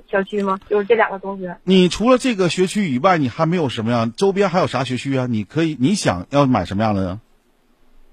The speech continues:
Speaker 1: 就，就是学区房，中国四三，没有别的了。
Speaker 2: 对呀，
Speaker 1: 没有别的。
Speaker 2: 我觉得你要想买这一个，只有这一块儿啊。还有建厂欧洲，你周边看一看，但是那边也都单学区啊，没有双学区的。
Speaker 1: 哦，好，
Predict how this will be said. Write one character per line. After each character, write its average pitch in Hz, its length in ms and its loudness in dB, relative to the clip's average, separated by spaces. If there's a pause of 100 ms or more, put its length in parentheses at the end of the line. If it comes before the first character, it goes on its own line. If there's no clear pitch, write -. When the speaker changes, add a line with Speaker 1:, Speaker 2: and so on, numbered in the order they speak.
Speaker 1:
就， 311 100 -2
就 349 340 2
是 349 160 2
学 269 160 4
区 277 140 -6
房， 233 260 2
中 262 180 -4
国 208 160 0
四 220 200 -6
三， 185 280 0
没 190 200 -4
有 214 120 2
别 180 200 -6
的 180 100 -8
了。 - 200 -10 (340)
Speaker 2:
对 190 140 2
呀， 180 160 6
Speaker 1:
没 165 80 6
有 131 80 4
别 117 100 -2
的。 - 40 2
Speaker 2:
我 - 20 2
觉 - 0 -
得 202 180 0
你 139 60 2
要 185 160 2
想 185 180 0
买 143 160 0
这 139 140 -4
一 127 220 -4
个， 160 120 0
只 151 160 -2
有 190 120 2
这 131 100 -6
一 107 200 -6
块 160 220 -2
儿 117 160 2
啊。 90 160 -4
还 156 80 0
有 165 100 4
建 165 200 -4
厂 110 100 -2
欧 120 140 0
洲， 165 200 2
你 127 120 2
周 135 160 -2
边 127 180 -2
看 123 220 -2
一 101 40 -6
看， 101 160 -6 (200)
但 180 140 4
是 185 40 2
那 196 140 0
边 170 140 0
也 113 60 0
都 117 100 -2
单 151 200 2
学 110 140 0
区 95 180 -4
啊， 87 160 -2
没 98 100 0
有 113 120 2
双 101 180 -2
学 90 100 -4
区 85 180 -8
的。 76 160 -12 (640)
Speaker 1:
哦， 220 640 2
好， 202 220 2